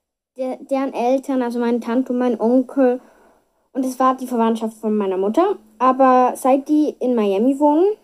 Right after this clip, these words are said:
in Amerika, ähm, <laughs> ja, können sie halt nicht so oft mehr an Weihnachten kommen. Und deswegen, ja, also letztes Jahr waren wir halt einfach zu Hause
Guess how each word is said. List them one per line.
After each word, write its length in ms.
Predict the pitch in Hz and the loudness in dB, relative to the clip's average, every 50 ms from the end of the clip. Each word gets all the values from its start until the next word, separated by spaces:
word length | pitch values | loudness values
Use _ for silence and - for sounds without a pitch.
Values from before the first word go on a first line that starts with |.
| _ _ _ _ _ _ | _ _ _ _ _ _
in 80 | 247 233 | -10 -8
Amerika, 420 | 208 202 202 220 247 240 - 330 427 - _ _ _ _ _ - _ _ _ - - - | -6 -4 -4 -4 -4 -2 0 0 0 -2 _ _ _ _ _ -20 _ _ _ -12 -4 2
ähm, 640 | 269 294 302 330 311 302 302 294 285 285 277 - - _ _ _ _ - - - | 4 4 6 6 4 4 2 2 0 -2 -4 -6 -8 _ _ _ _ -20 -12 -10
<laughs> 440 | 247 269 277 277 294 277 - 302 - _ _ _ _ _ | -8 -4 -2 0 0 0 -2 -4 -10 _ _ _ _ _
ja, 380 | - 247 254 277 285 277 180 - - _ _ _ _ _ _ _ _ _ | -2 0 2 2 2 2 0 -4 -8 _ _ _ _ _ _ _ _ _
können 280 | _ - 294 269 277 294 | _ -6 -4 -2 -2 -2
sie 140 | 294 311 277 | -2 -2 -4
halt 180 | 285 277 233 | -4 -4 -2
nicht 280 | 285 302 285 - - - | -2 -4 -4 -6 -8 -4
so 160 | - 277 - | -2 -2 0
oft 340 | 190 269 294 277 - - _ | 0 0 -2 -2 -6 -10 _
mehr 420 | 269 262 269 269 269 262 254 240 - - _ - | -4 -2 0 0 0 0 -2 -2 -6 -10 _ -10
an 160 | 240 240 226 | -6 -4 -2
Weihnachten 420 | 240 247 247 254 247 - - 220 220 | 0 0 0 0 -2 -4 -8 -12 -6
kommen. 460 | - - 277 294 277 226 202 214 220 - - _ _ _ _ _ _ _ _ - | -2 2 2 4 4 2 0 -2 -6 -10 -18 _ _ _ _ _ _ _ _ -6
Und 140 | 247 254 | -2 0
deswegen, 600 | 247 285 285 - - 320 330 339 339 330 311 - - _ _ _ _ _ _ _ _ _ _ _ _ _ _ _ _ _ - | 2 2 2 2 2 4 4 6 4 4 2 -2 -6 _ _ _ _ _ _ _ _ _ _ _ _ _ _ _ _ _ -14
ja, 280 | 240 247 262 285 302 | -10 -8 -6 -4 -4
also 200 | - 277 262 262 | -4 -4 -4 -4
letztes 400 | 262 262 294 302 - 359 339 - | -2 -2 -4 -4 -6 -8 -10 -8
Jahr 380 | - 311 302 330 339 339 330 311 | -4 -2 0 2 2 2 2 0
waren 200 | 277 240 240 240 | 0 -2 -2 -4
wir 100 | 240 226 | -4 -2
halt 140 | 220 214 202 | -2 -2 -2
einfach 260 | 160 214 220 220 214 | -2 -2 -4 -4 -6
zu 200 | - - 214 190 202 | -6 -6 -6 -2 0
Hause 360 | 202 202 220 254 277 339 392 | 2 2 2 4 4 2 2